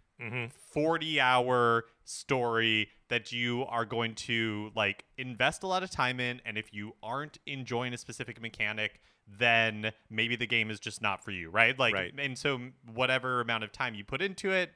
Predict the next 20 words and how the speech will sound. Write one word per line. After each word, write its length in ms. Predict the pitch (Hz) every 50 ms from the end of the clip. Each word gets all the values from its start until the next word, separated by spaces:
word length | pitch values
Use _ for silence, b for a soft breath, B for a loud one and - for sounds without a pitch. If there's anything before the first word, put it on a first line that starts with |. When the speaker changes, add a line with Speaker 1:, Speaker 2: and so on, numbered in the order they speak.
| _ 135
Speaker 2:
you 200 | 131 135 151 151
might 340 | 147 151 151 151 156 151 151
just, 160 | 156 - -
like, 220 | 151 131 123 123
not 260 | 120 120 117 113 -
see 140 | - 113 104 98
the 140 | 104 107 104
end 140 | 101 95 90
of 80 | 87
it. 240 | 90 - - _ b b b b b b b b b b _
Um, 520 | 123 131 131 131 127 120 117 107 104 101 - _ _
what 160 | 127 143 151
I'm 140 | 160 151 139
really, 160 | 170 220 233
like, 240 | 214 196 185 160 - _ _ _ - - 147 143
liking 280 | 139 139 139 135 143 131
about 180 | 135 127 117
Live 220 | 117 117 120 113 120
A 20 |
Live 340 | 113 113 113 107 107 101